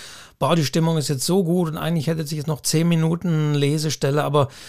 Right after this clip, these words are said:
nee, das ist jetzt perfekt, jetzt das zu beenden, wie immer, wenn's am schönsten ist.“ Auch da ein bisschen das Gespür dafür zu haben und sagen, „Nee, die letzte Stelle, die ich noch lesen wollte, die war ein bisschen so trauriger, weil das war für mich eigentlich schon stimmig und das wird auch den Bogen meiner,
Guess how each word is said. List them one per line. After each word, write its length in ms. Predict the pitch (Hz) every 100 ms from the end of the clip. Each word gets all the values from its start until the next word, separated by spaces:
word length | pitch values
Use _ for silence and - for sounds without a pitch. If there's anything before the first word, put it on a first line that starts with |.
| - -
nee, 260 | 135 131
das 180 | 135 131
ist 160 | 147 156
jetzt 180 | 131
perfekt, 560 | - 139 - 165 175 -
jetzt 400 | 147 165 - -
das 220 | 165 131
zu 160 | - 143
beenden, 580 | 139 131 175 147 156 135
wie 140 | 131
immer, 240 | 147 156
wenn's 180 | 143 139
am 140 | 143 123
schönsten 420 | 135 151 - 151
ist.“ 180 | 135 - - -
Auch 160 | 147
da 140 | - 143
ein 80 | 190
bisschen 220 | 175 185
das 140 | 151
Gespür 400 | - - - 160
dafür 300 | 190 147 151
zu 140 | 135 135
haben 180 | 135 139
und 100 | 131
sagen, 280 | 135 135
„Nee, 240 | 139 175 170 - - - - -
die 80 | 151
letzte 320 | 147 175 -
Stelle, 240 | 143 170 170
die 80 | 165
ich 60 |
noch 120 | 151
lesen 380 | 131 151 180 175
wollte, 300 | 160 160 156
die 120 | 151
war 280 | 147 147 151
ein 100 | 143
bisschen 160 | 147 143
so 140 | 143
trauriger, 800 | 127 123 160 185 170 165 160 156
weil 140 | 143 143
das 140 | 127
war 100 | 147
für 120 | 135
mich 440 | 139 143 175 - -
eigentlich 200 | 151 127
schon 200 | 160 147
stimmig 560 | - 147 156 208 170
und 80 | 170
das 180 | 147 131
wird 140 | 151
auch 100 | 165
den 160 | 139 135
Bogen 480 | 131 165 196 170 160
meiner, 400 | 143 147 147